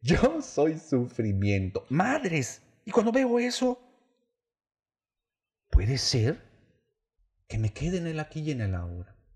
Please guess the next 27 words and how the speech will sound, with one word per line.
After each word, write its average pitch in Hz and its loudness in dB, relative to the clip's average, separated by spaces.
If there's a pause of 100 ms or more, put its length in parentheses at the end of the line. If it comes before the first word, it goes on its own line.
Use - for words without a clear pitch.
(1120)
Y 131 2
estar 113 0
en 135 -2
el 131 0
aquí 117 -6
y - 2
en 107 2
el 107 0
ahora 95 -2 (280)
da - -8
la 117 -4
oportunidad 120 -4
de 110 -2
que - -6
el 87 -2
ego 107 -2
no 95 -4
exista, - -10 (460)
porque 90 2
aquí 135 -4
y 113 -2
ahora 117 -6
no 117 -12
puede 135 -10 (380)
existir - -12 (400)
el 92 -14
ego. 87 -12